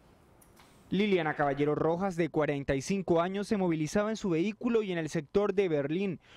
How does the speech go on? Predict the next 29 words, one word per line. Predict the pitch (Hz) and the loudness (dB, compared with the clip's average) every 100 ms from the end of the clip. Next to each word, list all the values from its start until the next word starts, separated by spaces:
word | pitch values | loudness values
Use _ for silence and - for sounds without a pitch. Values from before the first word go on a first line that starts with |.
| - | -10
rozó | - 160 160 208 | 0 0 2 0
con | 196 202 190 | 0 -2 0
otro | 208 190 147 | -2 0 -2
carro, | - 190 180 139 | 0 0 2 0
lo | 139 | 0
que | 139 160 | -2 -2
provocó | 151 135 131 160 | 0 0 0 0
el | |
accidente. | 156 - 151 147 175 139 113 - - - | 0 -2 -2 0 -2 -4 -6 -6 -20 -4
Por | 127 | -4
fortuna, | - 127 - 165 165 143 | 0 -2 0 0 0 0
el | 139 | 0
hecho | 170 - 139 | 0 0 -4
fue | 160 | -2
observado | 151 - 156 156 165 175 | -2 -2 0 2 0 0
por | 175 | -2
algunas | 143 139 156 - | -2 -2 -6 -2
personas | 139 - 170 175 - | -2 0 -2 -2 -2
que | 143 | -2
viven | 151 160 143 | 0 0 0
en | 135 | -2
esa | 139 156 | -2 -2
zona, | 190 175 123 - - _ | 0 -2 -4 -8 -20 _
quienes | 208 185 131 151 | -2 0 -2 -2
rápidamente | 151 156 156 135 131 160 175 190 - | 0 0 0 -2 0 -4 0 0 0
avisaron | - 135 127 160 156 147 | -2 -2 0 0 0 0
a | 160 | 0
la | 175 | 0
policía. | 196 185 - 131 117 | -2 -2 -4 -4 -4